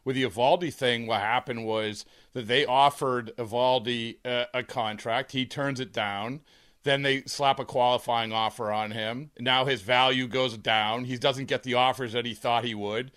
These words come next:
They come back and try, the Eovaldi's camp tries, comes back and tries to actually get the same sort of offer. And the Red Sox, "Well, you know, that's come and gone, and because we spent the money elsewhere." And it's just a changed landscape. And so they didn't,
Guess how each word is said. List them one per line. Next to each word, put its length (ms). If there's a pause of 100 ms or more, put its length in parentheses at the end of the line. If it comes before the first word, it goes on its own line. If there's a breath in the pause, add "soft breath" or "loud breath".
(300 soft breath)
They 120
come 240
back 460
and 100
try, 260
the 140
Eovaldi's 500
camp 300
tries, 320
comes 260
back 320
and 120
tries 320
to 100
actually 300
get 240
the 80
same 260
sort 220
of 80
offer. 440 (320 soft breath)
And 120
the 60
Red 200
Sox, 240
"Well, 320
you 120
know, 120
that's 260
come 240
and 140
gone, 540
and 240
because 340
we 100
spent 300
the 60
money 280
elsewhere." 640 (440 soft breath)
And 500
it's 220
just 280
a 40
changed 480
landscape. 680
And 140
so 200
they 180
didn't, 240